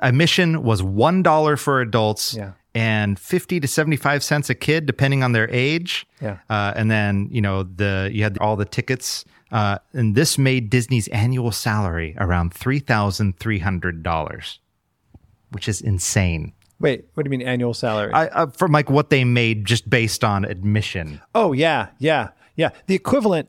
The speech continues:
Speaker 2: 'cause I did this for my History of Disneyland class, the equivalent today would be paying about six fifty just to enter Disneyland and walk around and not go on any rides.
Speaker 1: Six fifty?
Speaker 2: Just fix six fifty just to walk in the door.
Speaker 1: <laughs> God.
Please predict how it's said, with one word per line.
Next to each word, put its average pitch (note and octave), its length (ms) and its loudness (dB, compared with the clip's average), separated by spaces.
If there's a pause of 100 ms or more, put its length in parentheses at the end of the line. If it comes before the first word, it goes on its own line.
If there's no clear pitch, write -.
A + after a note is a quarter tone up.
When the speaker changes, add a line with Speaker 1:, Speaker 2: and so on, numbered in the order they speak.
(100)
Speaker 2:
'cause D3 140 -2
I D3 60 2
did F3 140 2
this F3+ 140 2
for D3+ 80 -6
my C#3 60 2
History D3+ 200 0
of C3 80 -4
Disneyland C3+ 380 -2
class, A#2+ 340 -4 (800)
the D3 140 -14
equivalent G#3+ 440 0
today F3+ 300 0
would D3+ 200 -2
be D3 160 -2
paying C#3+ 320 -2
about C3+ 200 -4
six - 260 -4
fifty A#2+ 400 -4 (160)
just E3+ 200 -6
to - 200 -6
enter D3 220 0
Disneyland B2+ 380 0
and A2+ 140 -2
walk A2+ 240 -2
around A2+ 240 -2
and G#2+ 60 -4
not C3 160 -4
go C#3+ 100 0
on C3 80 0
any A#2 160 -2
rides. G#2+ 380 -2
Speaker 1:
Six - 380 -6
fifty? - 400 -6
Speaker 2:
Just - 180 -2
fix G3 220 0
six - 240 -4
fifty F3+ 240 -2
just B2+ 400 -2
to D#3+ 60 2
walk C#3 260 2
in C3+ 80 0
the A#2+ 60 0
door. F#2+ 300 -4 (400)
Speaker 1:
<laughs> - 400 -20
God. - 540 -8